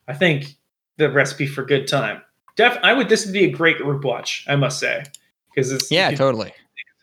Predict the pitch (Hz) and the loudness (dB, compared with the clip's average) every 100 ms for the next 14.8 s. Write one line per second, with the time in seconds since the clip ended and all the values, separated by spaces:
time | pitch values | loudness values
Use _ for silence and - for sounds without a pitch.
0 | - - 170 - 202 185 175 165 165 190 | -10 -2 -2 0 0 2 0 0 2 4
1 | 214 - 139 - 147 151 160 180 165 165 | 4 2 2 0 -2 0 2 2 2 2
2 | 156 180 147 151 143 147 151 131 - - | 2 0 2 2 2 2 0 0 -2 0
3 | 131 127 143 - - 139 127 120 117 113 | 2 2 0 -4 -6 -2 2 4 4 2
4 | 117 254 113 117 127 127 120 120 117 120 | 2 0 2 0 0 -2 -2 -6 -4 0
5 | 117 - 160 - 143 147 - - 147 143 | 0 0 0 2 2 2 2 2 2 2
6 | 143 139 151 147 123 120 120 127 135 123 | 2 2 0 0 0 0 0 0 0 -2
7 | - - - 147 156 147 127 - 143 143 | -14 -18 -2 2 2 2 -4 -2 0 2
8 | 147 120 - 165 123 123 143 120 107 131 | 0 0 2 0 2 2 2 -2 -2 -2
9 | 120 117 117 117 113 113 117 113 - - | 2 2 2 2 2 4 2 0 -4 -4
10 | 127 113 107 107 101 131 127 123 127 120 | -2 0 -2 -4 -8 -6 0 2 0 -2
11 | 110 - 104 - _ _ _ - 123 - | -4 -4 -6 -10 _ _ _ -10 -6 -2
12 | 139 127 120 123 107 - - - 147 - | 2 2 4 2 0 -8 -8 0 0 0
13 | - _ - _ _ _ - 226 208 196 | -20 _ -20 _ _ _ -4 -4 0 0
14 | 196 156 156 143 143 123 143 | 2 2 0 -2 -4 -4 -8